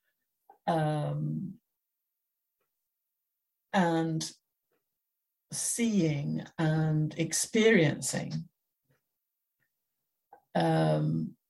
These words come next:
and being present. I would say also there's something about being present in one behind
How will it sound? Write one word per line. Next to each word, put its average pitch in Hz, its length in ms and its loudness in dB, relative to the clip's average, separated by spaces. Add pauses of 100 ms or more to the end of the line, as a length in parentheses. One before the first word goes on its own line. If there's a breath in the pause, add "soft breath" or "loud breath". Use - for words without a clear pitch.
(1000)
and 185 380 8 (1400)
being 214 380 6
present. 247 720 0
I 190 140 2
would 196 120 -2
say 226 200 -2
also 214 340 -2
there's 185 260 -2
something 208 320 -2
about 185 240 0
being 180 240 0
present 220 520 0
in 175 160 0
one 170 320 -2
behind 170 600 -4